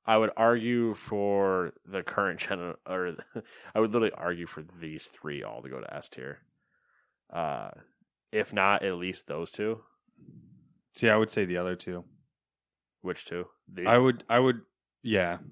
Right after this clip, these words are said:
Speaker 2: would be S.
Speaker 1: three sixty and P S four?
Speaker 2: Well, I could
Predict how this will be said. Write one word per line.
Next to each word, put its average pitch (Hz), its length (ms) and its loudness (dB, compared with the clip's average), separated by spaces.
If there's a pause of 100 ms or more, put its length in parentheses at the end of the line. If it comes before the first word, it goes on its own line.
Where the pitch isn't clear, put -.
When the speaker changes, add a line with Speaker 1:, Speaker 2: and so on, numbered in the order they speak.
(580)
Speaker 2:
would 95 140 -6
be 95 140 -2
S. 90 220 -4
Speaker 1:
three 98 180 -4
sixty - 280 -8
and 85 100 -10
P 82 80 -10
S 80 80 -8
four? 85 280 -8 (420)
Speaker 2:
Well, 113 440 4 (500)
I 120 120 6
could 131 340 0